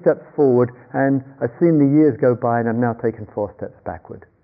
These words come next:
And I wonder, what, what, what, what happened to me? How did I get distracted? How did I lose the middle way? How did I lose that sense of vision and all that goes with it?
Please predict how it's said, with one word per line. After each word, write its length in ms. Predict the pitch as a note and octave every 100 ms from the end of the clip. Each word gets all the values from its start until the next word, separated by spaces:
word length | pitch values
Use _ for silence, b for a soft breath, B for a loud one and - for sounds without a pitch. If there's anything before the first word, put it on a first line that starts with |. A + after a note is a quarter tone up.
| _ _ _ _ _ _ _ _ _ _ _ _ _ _ A#2+
And 100 | A#2+
I 20 |
wonder, 220 | A#2+ A#2
what, 220 | C3 C3
what, 200 | C#3+ B2+
what, 240 | C3+ B2 C3+
what 140 | A#2
happened 380 | - G2+ G#2 F#2+
to 80 | G#2
me? 220 | G2 F#2+ _ _ _
How 160 | - D#3+
did 160 | F3 D#3+
I 180 | C3 B B -
get 220 | C3+ -
distracted? 580 | A#2+ - A2+ - - A2+
How 220 | C3+ F3
did 160 | E3+ D#3
I 80 |
lose 320 | C3+ C3 B2 G#2+
the 80 | A2
middle 320 | A2 G#2+ G2+
way? 360 | G#2 G#2 G2+ - b b
How 100 | F#3
did 140 | F#3
I 100 | F3
lose 340 | E3 D#3 D3+ B2+
that 180 | B2+ - C3+
sense 180 | A#2+ -
of 80 | A2 -
vision 400 | B2+ G#2 G#2+ G2+ b b b G#2+
and 420 | A2 A2 G#2+ G2+ b b D3+
all 260 | C#3+ C3
that 180 | A#2+ A2+
goes 240 | A2+ A2 G#2
with 140 | G#2+
it? 180 | F#2+ -